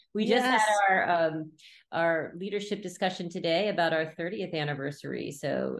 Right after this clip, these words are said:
Speaker 1: that, you know, already in planning for that. So
Speaker 2: Wow. And is
Speaker 1: that
Speaker 2: that
Speaker 1: is
Speaker 2: coming up
Speaker 1: pretty
Speaker 2: this coming year, or when is
Speaker 1: No,
Speaker 2: that?
Speaker 1: we're, we're in our twen-, we're starting our twenty-ninth season, uh,
Speaker 2: Okay.
Speaker 1: on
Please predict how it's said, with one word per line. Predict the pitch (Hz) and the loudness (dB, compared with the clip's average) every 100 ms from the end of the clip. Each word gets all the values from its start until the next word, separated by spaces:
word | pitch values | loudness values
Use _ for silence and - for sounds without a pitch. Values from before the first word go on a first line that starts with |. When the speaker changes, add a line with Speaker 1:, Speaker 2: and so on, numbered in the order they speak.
| - | -2
Speaker 1:
that, | 143 147 - | -2 -2 -2
you | 156 | -2
know, | 139 | 0
already | - 190 220 226 | 2 4 4 2
in | 214 214 | 0 -2
planning | 202 208 185 156 | -2 -2 -2 -4
for | 156 | -6
that. | 101 - - | -4 -6 -8
So | - 156 143 | -6 -2 0
Speaker 2:
Wow. | 139 254 226 202 185 | 2 2 4 2 -2
And | 170 240 | -4 -6
is | 247 | -4
Speaker 1:
that | - 185 | 0 0
Speaker 2:
that | 196 | 0
Speaker 1:
is | |
Speaker 2:
coming | 285 254 247 | -4 -4 -4
up | 240 | -4
Speaker 1:
pretty | 208 226 | -2 -2
Speaker 2:
this | 226 | -4
coming | - 240 214 | -4 -4 -2
year, | 208 214 262 330 262 | -2 0 2 4 2
or | 220 | 0
when | 208 220 | -4 -6
is | 208 - | -6 2
Speaker 1:
No, | |
Speaker 2:
that? | 208 226 202 | 4 6 4
Speaker 1:
we're, | 202 - _ 190 | -4 -10 _ -2
we're | 185 190 | 0 2
in | |
our | 196 190 | 2 0
twen-, | 196 190 170 | -4 -6 -6
we're | 170 165 - - - | -4 -4 -6 -14 -6
starting | 180 170 190 | -2 0 0
our | 147 | -2
twenty-ninth | - 160 185 196 214 220 | -4 -4 -2 -2 -4 -10
season, | - 147 143 147 233 - _ _ _ 202 | -10 -8 -6 -6 -6 -10 _ _ _ -10
uh, | |
Speaker 2:
Okay. | 214 269 208 220 | -6 -4 -4 -4
Speaker 1:
on | 269 - - 180 175 | -6 -10 -18 -14 -14